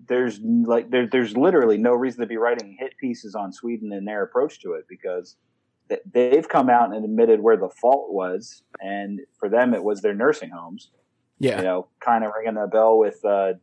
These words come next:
Speaker 1: New York City and New York State. Like, but other than that, like, th-, their deaths hadn't shot up exponentially or anything like that. And they don't have, uh, a, a government enforced lockdown.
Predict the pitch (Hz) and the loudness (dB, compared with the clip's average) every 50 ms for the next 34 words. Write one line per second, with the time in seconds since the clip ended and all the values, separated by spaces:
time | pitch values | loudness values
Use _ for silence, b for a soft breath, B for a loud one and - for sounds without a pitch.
0 | _ _ _ 110 101 107 110 113 110 107 107 117 131 - - - - - - 113 | _ _ _ -14 -12 -8 -6 -2 0 2 4 2 2 0 -4 -12 -16 -4 -2 0
1 | 117 139 151 160 160 151 123 95 92 92 90 90 _ _ _ - 101 110 113 110 | 0 0 -2 -4 -6 -8 -10 -12 -14 -18 -20 -20 _ _ _ -14 -10 -8 -8 -8
2 | 107 - - - - 107 120 139 156 - _ _ _ _ _ _ _ _ _ _ | -8 -10 -14 -10 -6 -4 -2 -2 -4 -6 _ _ _ _ _ _ _ _ _ _
3 | _ _ _ _ _ _ _ _ - 92 92 - _ _ _ _ _ _ _ 110 | _ _ _ _ _ _ _ _ -10 -10 -10 -12 _ _ _ _ _ _ _ -2
4 | 107 104 104 - _ _ _ _ _ _ _ - 127 139 156 160 147 127 120 110 | 0 0 -2 -4 _ _ _ _ _ _ _ 0 2 4 4 4 4 4 2 -2
5 | 101 101 117 156 180 156 - - 101 98 92 - - 110 - 104 98 117 131 156 | -2 0 0 2 2 0 -2 -4 -6 -8 -8 -6 -6 -8 -8 -4 -2 0 0 2
6 | 175 170 131 120 - 120 113 110 - - - 120 110 107 107 101 92 - - - | 0 -2 -4 -4 0 0 0 0 0 -2 -2 -2 -2 -2 -2 -6 -12 -16 -18 -6
7 | - 117 107 101 98 104 104 101 - - 104 101 - - - 101 92 92 92 92 | -2 0 0 0 0 -2 -4 -6 -8 -10 -12 -12 -12 -14 -14 -14 -12 -12 -12 -12
8 | - 101 95 104 110 113 113 107 101 101 95 95 - 98 92 87 85 85 _ - | -12 -10 -6 -6 -4 -4 -4 -4 -6 -8 -10 -14 -16 -18 -16 -16 -18 -18 _ -14
9 | 78 80 90 113 113 - 107 101 95 95 92 90 _ _ _ _ _ _ _ _ | -12 -8 -8 -8 -10 -10 -14 -18 -18 -18 -18 -20 _ _ _ _ _ _ _ _
10 | _ _ - 104 107 113 113 123 120 127 135 - - - - 113 127 147 151 135 | _ _ -6 -4 -4 -2 -2 -2 -2 -2 -2 -6 -10 -12 -6 -2 -2 0 0 0
11 | 110 104 101 104 110 113 _ _ _ _ _ _ _ _ _ _ _ _ - 101 | -2 -2 -4 -8 -10 -12 _ _ _ _ _ _ _ _ _ _ _ _ -8 -4
12 | 101 98 95 95 - - 98 98 95 - - 101 101 101 98 90 113 110 117 117 | -2 0 0 -2 -2 -4 -4 -6 -6 -6 -8 -10 -10 -10 -6 -2 0 0 0 0
13 | 120 120 123 123 110 113 - - - - - - 117 165 170 190 - - 180 156 | 0 -2 -2 -2 -4 -6 -2 0 2 2 2 2 2 2 2 0 -4 -8 -14 -14
14 | - | -16